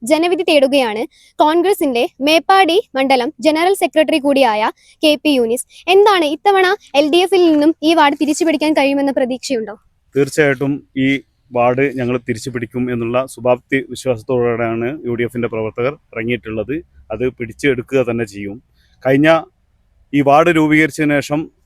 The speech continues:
Speaker 2: അഞ്ച് തെരഞ്ഞെടുപ്പുകൾ ഇവിടെ നടക്കുകയുണ്ടായി. ആ നാല് തെരഞ്ഞെടുപ്പിലും എൽ ഡി എഫിന്റെ സാരഥിയാണ് ഇവിടെ ഉണ്ടായിട്ട് ഒരു തവണ മാത്രമാണ് യു ഡി എഫിന്റെ സാരഥി ഇവിടെ ജയിച്ചിട്ട് വന്നിട്ടുള്ളത്. എന്തായാലും ജനങ്ങൾ നൽകുന്ന പിന്തുണ അത് വലുത് തന്നെയാണ്. ഈ,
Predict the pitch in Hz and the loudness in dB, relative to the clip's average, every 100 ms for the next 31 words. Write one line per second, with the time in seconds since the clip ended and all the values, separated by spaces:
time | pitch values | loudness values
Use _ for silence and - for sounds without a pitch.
0 | _ _ 135 160 190 160 147 151 143 143 | _ _ -2 2 2 2 0 0 0 0
1 | 151 143 139 131 123 135 127 120 120 139 | 0 2 0 0 -2 -2 -2 0 0 -2
2 | - _ 117 120 120 127 156 143 131 127 | -6 _ -6 -4 0 0 0 0 -2 -4
3 | 123 131 143 - _ _ _ _ _ 120 | -4 -4 -6 -12 _ _ _ _ _ -4
4 | 120 143 143 139 127 123 117 123 120 123 | 2 2 2 -2 2 2 2 0 0 -2
5 | 117 110 113 113 120 123 120 120 117 113 | -2 -2 -4 -4 -4 -2 -2 -2 -4 -6
6 | - 117 113 127 113 113 110 110 135 - | -6 -6 -4 -4 -6 -6 -8 -8 -8 -10
7 | - - 117 113 117 113 110 110 - 120 | -18 -6 -4 -4 -6 -4 -4 -6 -6 -8
8 | 107 104 101 104 101 143 - _ _ - | -6 -8 -8 -8 -6 -6 -8 _ _ -20
9 | - - 139 165 165 160 107 _ _ _ | -12 -4 2 4 4 2 -4 _ _ _
10 | _ 143 156 190 185 170 160 160 139 127 | _ 0 4 4 4 2 2 0 0 -2
11 | 131 123 - _ _ 123 143 139 135 147 | 0 -2 -6 _ _ 0 2 4 4 4
12 | 139 127 120 120 156 _ _ - | 2 2 0 -2 -6 _ _ -6